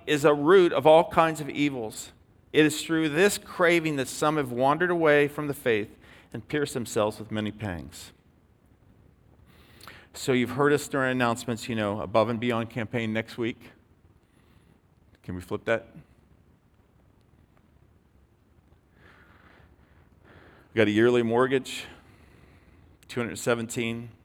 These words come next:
as of February, four hundred sixty-nine thousand left. We're asking God, we're asking you, we're asking you to pray. That's what really, we're really asking you to do. Just, we're not asking you to give if God doesn't direct that. We're just asking you to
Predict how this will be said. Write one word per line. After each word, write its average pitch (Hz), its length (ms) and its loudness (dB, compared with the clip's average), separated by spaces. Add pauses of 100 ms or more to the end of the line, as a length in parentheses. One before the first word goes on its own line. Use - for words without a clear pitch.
(140)
as 104 140 -2
of 98 80 -10
February, 110 520 0
four 113 260 -6
hundred 110 180 -6
sixty-nine 107 420 -6
thousand 107 380 0
left. 113 280 0 (500)
We're 110 80 4
asking 113 320 0
God, 117 420 6
we're 123 160 4
asking 170 300 2
you, 123 540 2
we're 175 160 2
asking 175 320 -4
you 156 180 -4
to 143 80 -4
pray. 101 600 2
That's 156 240 -2
what 185 180 0
really, 147 320 2
we're 120 240 0
really 117 240 2
asking 104 320 -2
you 95 80 -10
to 95 40 -12
do. 101 100 -8
Just, 147 180 -14 (560)
we're 127 220 -2
not 180 160 4
asking 160 340 0
you 131 80 -2
to 107 60 -10
give 127 180 4
if 110 160 -8
God 117 180 4
doesn't 113 300 -2
direct 110 320 0
that. 120 380 0 (120)
We're 127 120 -8
just 170 180 -6
asking 139 340 -4
you 120 220 -4
to 92 260 -6